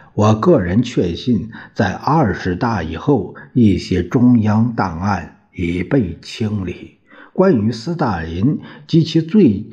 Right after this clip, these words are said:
密切的一些人的许多文件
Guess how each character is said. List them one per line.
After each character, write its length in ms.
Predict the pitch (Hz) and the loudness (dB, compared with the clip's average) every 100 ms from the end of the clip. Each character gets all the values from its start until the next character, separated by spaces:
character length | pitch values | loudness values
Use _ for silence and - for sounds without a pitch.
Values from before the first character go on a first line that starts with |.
| - | -10
密 400 | - 214 214 104 | 2 6 6 2
切 300 | - - 143 | -2 -2 -2
的 80 | 90 | 0
一 260 | 101 156 135 | 0 2 0
些 220 | - 98 | 0 -2
人 140 | 95 | 0
的 100 | 110 | 0
许 320 | 120 - 90 87 | 0 -4 -4 0
多 140 | 143 | 2
文 320 | 170 90 98 | 2 -2 -2
件 400 | 151 92 - - | -2 -2 -6 -18